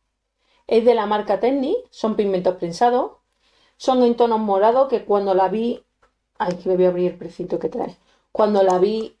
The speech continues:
me enamoré de ella y me la tuve que coger rápido antes de ser que se agotara. Mirad, es así,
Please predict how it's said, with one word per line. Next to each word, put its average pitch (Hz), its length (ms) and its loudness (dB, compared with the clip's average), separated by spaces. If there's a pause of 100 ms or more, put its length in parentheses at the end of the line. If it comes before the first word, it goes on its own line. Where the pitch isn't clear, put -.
(100)
me 214 220 2
enamoré 190 480 2
de 214 80 6
ella 208 180 2
y 185 80 2
me 180 140 0
la 175 180 -2
tuve 185 260 2
que - 140 -2
coger 180 320 0
rápido 214 320 0
antes 190 220 -2
de 175 100 0
ser 175 220 -6
que - 100 -8
se - 100 -6
agotara. 170 420 0
Mirad, 180 320 -6 (680)
es 202 220 -2
así, 285 480 -6